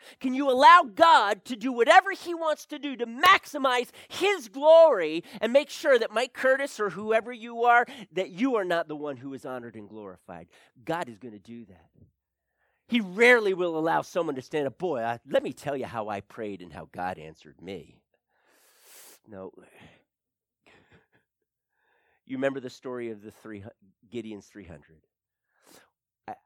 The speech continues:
I think God needs to cleanse us of that really bad attitude.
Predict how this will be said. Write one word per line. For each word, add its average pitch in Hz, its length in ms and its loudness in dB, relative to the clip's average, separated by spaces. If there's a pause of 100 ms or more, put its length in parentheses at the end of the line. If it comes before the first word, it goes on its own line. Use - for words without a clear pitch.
(180)
I 120 60 -10
think 151 260 -12
God 127 300 -6
needs 120 340 -14 (120)
to 113 180 -20
cleanse 107 420 -16
us 85 240 -20
of 85 160 -20
that 87 240 -18
really 98 420 -18
bad 87 220 -18
attitude. 80 640 -20